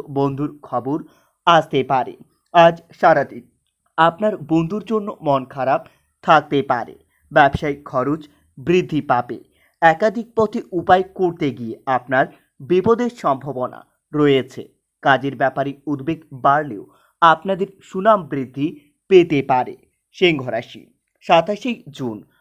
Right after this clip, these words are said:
আজ সারাদিন খেলাধুলার জন্য আপনারা কোথাও পুরস্কৃত হতে পারে। অহেতুক ক্রোধ বাড়তে দেবেন না, না হলে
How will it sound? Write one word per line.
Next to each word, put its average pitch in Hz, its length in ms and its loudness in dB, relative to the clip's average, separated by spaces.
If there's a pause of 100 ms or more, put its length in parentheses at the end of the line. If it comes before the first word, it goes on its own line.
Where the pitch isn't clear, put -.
(180)
আজ 147 200 4 (200)
সারাদিন 143 560 -2 (420)
খেলাধুলার 196 540 2
জন্য 226 220 -4 (140)
আপনারা 160 400 0
কোথাও 180 340 -4 (140)
পুরস্কৃত 147 600 -6 (500)
হতে 170 340 2
পারে। 127 320 -2 (420)
অহেতুক 143 520 2
ক্রোধ 151 260 -4 (360)
বাড়তে 147 420 2 (180)
দেবেন 135 380 -2
না, 113 160 -14 (380)
না 170 140 6
হলে 202 220 -4